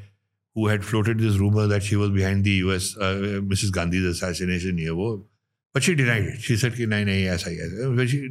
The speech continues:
he neither denied it nor did she confirm it, kind of a thing.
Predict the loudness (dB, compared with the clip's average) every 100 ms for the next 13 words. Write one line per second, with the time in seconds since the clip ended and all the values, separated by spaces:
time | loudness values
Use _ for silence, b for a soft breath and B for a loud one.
0 | 0 2 2 2 2 2 2 2 2 2
1 | 0 -2 -2 0 -2 -2 -2 -4 -6 -8
2 | -12 -20